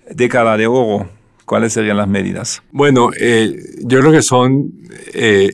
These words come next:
Speaker 2: en materia de riqueza es un tema, eh, digamos, en materia de distribución del ingreso puede ser otro. O sea, yo creo que,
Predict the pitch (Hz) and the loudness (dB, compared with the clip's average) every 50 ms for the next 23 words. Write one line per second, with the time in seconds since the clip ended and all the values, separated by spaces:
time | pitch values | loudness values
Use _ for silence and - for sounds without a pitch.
0 | - - - 110 107 107 98 - 131 147 143 123 113 - - 131 117 - 131 123 | -2 -4 -2 0 0 0 0 2 2 4 4 2 0 0 0 0 2 2 0 -2
1 | - - 127 113 - - 107 92 95 104 117 120 _ _ _ _ _ _ - - | 0 -2 -2 -2 0 0 2 2 2 0 -2 -4 _ _ _ _ _ _ -20 -20
2 | - _ _ _ _ - 101 92 87 87 82 80 82 82 85 - 98 98 92 101 | -20 _ _ _ _ -2 0 2 2 2 2 0 -2 -4 -8 -4 -4 0 0 2
3 | 107 101 95 85 - 98 95 98 101 104 101 98 82 78 - - 78 76 87 98 | 2 2 0 0 0 0 0 2 0 2 0 0 -2 -2 -4 -6 -4 -4 -2 -2
4 | 92 95 87 85 87 92 90 87 - 101 90 - 104 98 90 - 98 98 104 95 | -2 -2 -2 0 0 0 0 0 -2 -6 -4 0 0 0 0 0 0 2 2 2
5 | 85 - - - - _ _ _ _ _ _ - - - - _ _ _ _ 92 | 0 -2 -6 -20 -20 _ _ _ _ _ _ -20 -20 -20 -20 _ _ _ _ -8
6 | 85 - 107 98 90 95 - - 123 123 117 117 - 120 104 95 92 87 82 | -4 0 0 2 2 0 0 2 2 2 2 2 2 2 4 4 4 2 0